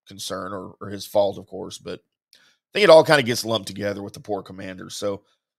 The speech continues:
let's look for a good season in twenty twenty-two. Let's look for double-digit wins, uh, playoff appearance, maybe even a, a division title.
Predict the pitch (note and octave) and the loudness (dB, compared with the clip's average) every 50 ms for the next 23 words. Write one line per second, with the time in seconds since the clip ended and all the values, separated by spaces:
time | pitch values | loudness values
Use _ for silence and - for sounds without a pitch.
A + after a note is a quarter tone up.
0 | _ _ D3 D#3 C#3+ D#3 E3 F3 E3+ - - D3+ C#3+ C3 B2 A2+ G#2 C#3+ D#3+ - | _ _ -4 -4 2 6 6 6 6 4 2 6 6 8 6 6 4 0 0 0
1 | - - D#3+ D3+ D#3 C3 D3+ C#3+ C#3 C#3 B2 C3 D3 D3 C#3+ C#3 A#2+ A#2+ C3+ C3+ | 0 0 0 0 0 -2 -4 -4 -4 -6 -4 -4 -4 -2 -2 -4 -6 -4 -4 -4
2 | B2+ A#2 A2+ - D#3+ E3 D#3+ D#3 D3+ D3 C#3+ D3 _ _ _ _ _ _ - - | -4 -4 -4 -2 -2 0 0 0 0 -2 -6 -10 _ _ _ _ _ _ -20 -16
3 | - - E3+ D#3+ - - C3 A2 B2+ C#3 C#3 C#3 C3+ B2 C3+ C#3+ A#2 B2 G2 F#2+ | -10 -8 -8 -8 -6 -6 0 4 4 6 6 4 2 2 0 -2 -2 -4 -6 -6
4 | A#2 C3 C#3+ D#3 D#3+ E3+ F3 F3+ F#3 E3 - - - _ _ _ _ _ _ _ | -4 -4 -2 -2 -2 -4 -6 -12 -14 -14 -14 -14 -16 _ _ _ _ _ _ _
5 | _ _ _ _ _ _ _ _ _ _ _ _ _ - G#2+ G#2+ G#2+ G#2 G#2 - | _ _ _ _ _ _ _ _ _ _ _ _ _ -6 -2 -2 -2 -2 -4 -6
6 | - - D3 D3+ D#3+ D#3+ D#3 D3+ C#3+ - D3 D#3+ E3 F3 F#3 F3 - - - B2 | 2 4 6 8 8 6 4 0 -8 -8 -8 -6 -6 -6 -6 -8 -10 -10 -6 -4
7 | B2+ C#3+ C#3+ C#3+ C#3+ C#3 C3+ A#2+ A2 G#2+ G#2+ - _ _ _ A2 G#2+ G#2+ A2+ G#2 | -4 -4 -2 -4 -6 -2 -2 -2 -2 -2 -4 -10 _ _ _ -8 -6 -6 -4 -4
8 | B2+ C#3 A#2 A2+ G2+ - C#3 C#3 D#3 F3+ G3 A3+ A3+ G3+ | -4 -4 -4 -8 -6 0 2 4 4 4 2 0 -6 -10